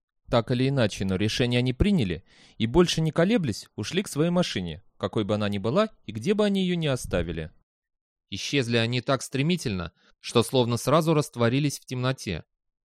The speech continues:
Дверца, которую робот открыл и придерживал, теперь начала закрываться, и Бейли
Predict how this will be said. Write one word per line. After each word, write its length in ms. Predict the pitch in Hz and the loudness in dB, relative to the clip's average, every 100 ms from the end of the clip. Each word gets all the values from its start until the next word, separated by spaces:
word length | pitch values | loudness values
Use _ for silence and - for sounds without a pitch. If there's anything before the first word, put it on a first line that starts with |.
| _ | _
Дверца, 600 | 101 113 135 117 - 87 - _ | -2 4 4 4 -4 -10 -12 _
которую 420 | - 110 160 165 | -2 2 4 6
робот 260 | 165 165 151 | 4 2 2
открыл 380 | 147 - 165 151 | 0 0 0 0
и 40 | |
придерживал, 600 | 143 151 127 101 98 87 | -2 -2 -2 -2 -4 -10
теперь 320 | - 107 180 180 | -10 -4 -2 0
начала 340 | 143 127 131 | -2 0 0
закрываться, 640 | 127 - 147 113 90 - - _ _ _ _ | -2 -4 0 0 -2 -10 -18 _ _ _ _
и 80 | 110 | -2
Бейли 440 | 117 165 131 82 | 2 4 4 -2